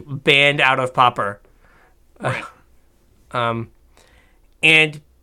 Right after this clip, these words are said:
Speaker 1: uh, if you want, Ice Water, maybe in future years we can name this, uh, the Companion Award.
Speaker 2: <laughs>
Speaker 1: Uh, oh, man,
Speaker 2: Companion
Speaker 1: Wizards,
Speaker 2: Award.
Speaker 1: I just realized Wizards, like,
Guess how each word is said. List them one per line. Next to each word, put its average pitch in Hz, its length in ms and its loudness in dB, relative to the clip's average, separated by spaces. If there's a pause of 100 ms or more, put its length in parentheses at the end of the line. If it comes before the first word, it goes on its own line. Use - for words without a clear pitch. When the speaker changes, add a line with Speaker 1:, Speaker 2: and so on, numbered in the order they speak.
(480)
Speaker 1:
uh, 131 540 2 (1400)
if 180 260 0
you 202 160 -2
want, 214 500 4 (180)
Ice 151 280 2
Water, 151 280 4
maybe 170 420 0
in 160 140 -2
future 160 380 -6
years 143 280 -4
we 151 80 -10
can 147 160 -12
name 143 240 -2
this, 135 260 -6
uh, 127 280 0 (540)
the 147 100 -6
Companion 151 560 0
Award. 120 420 -2 (320)
Speaker 2:
<laughs> 175 80 -2 (1120)
Speaker 1:
Uh, 127 360 0 (1000)
oh, 196 260 4
man, 160 80 -2 (220)
Speaker 2:
Companion 165 80 2
Speaker 1:
Wizards, 202 400 2
Speaker 2:
Award. 107 200 -12
Speaker 1:
I 202 80 2
just 226 220 0
realized 196 380 2
Wizards, 170 420 -2
like, 165 300 -2